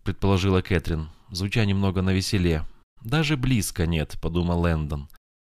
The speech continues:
Копьё Вела — это индуистский символ власти. Острие копья означает просветление, острый ум, высшее прозрение,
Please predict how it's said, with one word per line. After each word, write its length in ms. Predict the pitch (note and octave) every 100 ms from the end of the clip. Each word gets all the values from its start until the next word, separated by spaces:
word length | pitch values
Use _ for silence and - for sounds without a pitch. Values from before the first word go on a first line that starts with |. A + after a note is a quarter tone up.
| _
Копьё 380 | - A#2+ C3 C3+
Вела — 400 | B2 D#3+ D#3 D3+ -
это 260 | C3 -
индуистский 680 | B2 A#2 A#2 B2+ C#3 - A#2+
символ 460 | A2+ B2 A#2 A2+ A2+
власти. 640 | A2 G#2 C#3 - - - - _ -
Острие 400 | G2 - A2+ A#2+
копья 440 | - A2 A#2 C#3
означает 580 | - G2 G2+ - B2 A#2
просветление, 800 | - G#2+ A#2 A2 A#2 D#2+ D2+ -
острый 480 | - A#2+ - A#2+ A2
ум, 280 | - G#2 C#2 - _ -
высшее 460 | A2 C#3 - A#2
прозрение, 680 | A2+ A#2 A2 G#2+ D2 C#2 C#2